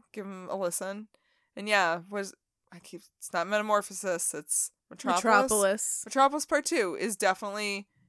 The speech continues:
Speaker 1: totally worth a listen.
Speaker 2: Absolutely.
Speaker 1: So I would agree with you on that. And yeah, and also keep listening to us,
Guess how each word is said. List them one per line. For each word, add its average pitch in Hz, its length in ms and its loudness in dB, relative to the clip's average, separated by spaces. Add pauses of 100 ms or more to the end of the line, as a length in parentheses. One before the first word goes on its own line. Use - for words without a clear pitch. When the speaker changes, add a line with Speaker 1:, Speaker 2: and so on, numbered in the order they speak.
(180)
Speaker 1:
totally 202 320 0
worth 185 220 0
a 170 60 -6
listen. 139 440 -6 (100)
Speaker 2:
Absolutely. 208 680 -6
Speaker 1:
So 190 80 -2
I 170 140 2
would 180 120 -2
agree 175 200 -6
with 165 160 -10
you - 80 -10
on 87 140 -8
that. 95 320 -10 (920)
And 180 180 -18
yeah, 233 280 -2
and 170 360 -6 (160)
also 208 300 -2 (460)
keep 233 320 -6
listening 233 420 0
to 220 100 2
us, 180 680 4